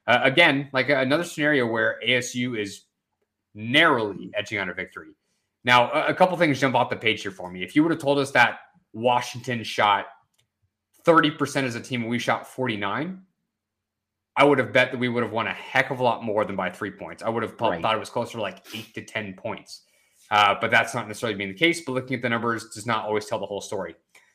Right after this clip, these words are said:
Speaker 1: Now, if, if you would have also told me that Jalen Graham, Luther Muhammad, and Marion Jackson were your top three scorers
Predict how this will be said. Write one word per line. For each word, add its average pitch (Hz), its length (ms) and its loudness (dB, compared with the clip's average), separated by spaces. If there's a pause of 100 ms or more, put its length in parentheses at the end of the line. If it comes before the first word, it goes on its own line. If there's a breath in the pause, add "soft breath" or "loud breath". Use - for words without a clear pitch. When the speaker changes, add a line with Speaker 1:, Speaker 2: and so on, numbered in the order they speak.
(140 soft breath)
Speaker 1:
Now, 143 160 6
if, - 400 -8
if - 40 -12
you 135 60 0
would 120 80 -2
have 110 180 -12
also 180 360 4
told 123 220 -4
me 120 80 -2
that 107 120 -4
Jalen 127 320 2
Graham, 117 380 0
Luther 113 180 -8
Muhammad, 113 400 -2
and 104 100 -6
Marion 107 320 0
Jackson 107 360 -2
were 117 100 -2
your 98 140 -6
top 117 280 -4
three 107 140 -10
scorers 135 520 -4